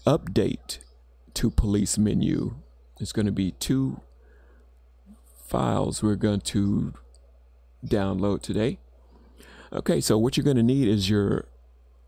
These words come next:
Open I V and your winrar for Police Menu and the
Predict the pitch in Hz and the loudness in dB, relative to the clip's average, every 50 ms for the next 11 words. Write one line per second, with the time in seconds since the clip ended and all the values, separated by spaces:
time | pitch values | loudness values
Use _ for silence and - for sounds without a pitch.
0 | - - - 117 110 - 110 110 107 107 104 101 104 104 95 110 123 139 170 196 | -4 0 0 0 2 2 2 2 2 2 2 2 2 2 2 2 2 2 2 0
1 | 202 180 - - - - - - - - - - - - - - - - - _ | 0 -2 -4 -8 -16 -20 -20 -20 -20 -20 -20 -20 -20 -20 -20 -20 -20 -20 -20 _
2 | - - _ _ - - - - - 127 135 135 143 156 147 135 127 123 113 113 | -20 -20 _ _ -20 -18 -4 -2 0 2 2 2 2 2 4 4 4 4 4 4
3 | 117 135 135 123 107 - 95 - - 87 92 - - 110 - - - - - - | 4 4 4 4 2 2 2 0 0 0 -2 -4 -6 -8 -12 -16 -20 -20 -20 -20
4 | - _ _ - - - - - - _ - - - - - 113 101 95 92 - | -20 _ _ -20 -20 -20 -20 -20 -20 _ -20 -20 -8 -4 0 0 0 0 0 0
5 | - - - 104 110 113 117 - - - 113 110 113 127 139 151 151 143 143 143 | 0 2 2 2 2 2 2 0 0 0 2 2 4 2 2 2 2 2 2 2
6 | 143 143 147 147 147 151 147 - - - - 110 110 110 110 107 107 107 101 95 | 2 2 2 2 2 2 0 -2 -2 -2 0 0 2 2 2 2 2 0 0 -2
7 | - - 110 107 | -2 0 0 0